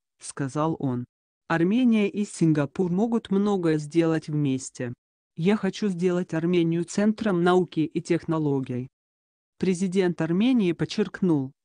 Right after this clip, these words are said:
что Сингапур является хорошим примером для нашей страны. Не имея больших природных ресурсов, будучи маленькой страной, Сингапур обладал человеческим потенциалом.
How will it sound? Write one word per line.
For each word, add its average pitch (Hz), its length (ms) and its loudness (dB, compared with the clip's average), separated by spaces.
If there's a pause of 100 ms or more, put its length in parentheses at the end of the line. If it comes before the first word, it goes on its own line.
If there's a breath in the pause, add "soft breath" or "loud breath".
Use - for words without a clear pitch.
(100)
что - 240 -6
Сингапур 175 560 -4
является 165 640 0
хорошим 170 500 -2
примером 143 540 -2
для 151 220 -2
нашей 143 320 -4
страны. 127 520 -4 (460)
Не 185 220 0
имея 170 260 2
больших 156 540 -2
природных 170 640 0
ресурсов, 156 680 -4 (200)
будучи 185 480 0
маленькой 160 560 2
страной, 160 580 -2 (220)
Сингапур 156 680 0
обладал 160 520 0
человеческим 147 840 -4
потенциалом. 143 840 -2